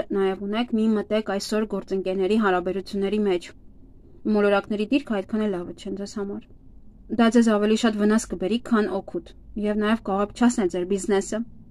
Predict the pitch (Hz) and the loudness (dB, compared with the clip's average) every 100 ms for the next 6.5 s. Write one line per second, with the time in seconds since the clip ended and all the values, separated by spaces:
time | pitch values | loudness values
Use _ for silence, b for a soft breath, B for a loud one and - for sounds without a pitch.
0 | - - - - - - 240 240 247 240 | -20 -20 -20 -20 -10 4 6 8 8 8
1 | 277 240 247 262 240 247 269 247 - - | 6 4 4 6 6 6 6 4 2 2
2 | 262 269 254 233 202 202 226 226 196 - | 4 4 4 2 0 4 4 4 2 2
3 | 240 220 233 233 262 240 226 226 220 262 | 2 4 2 2 2 2 2 2 2 2
4 | 262 208 226 226 208 202 202 196 - 220 | 2 0 0 0 0 2 0 0 0 0
5 | 254 214 208 208 202 214 214 202 196 190 | 0 -2 -4 -6 -6 -4 -2 -2 0 -2
6 | 185 190 180 226 - | -2 -4 -2 -2 -6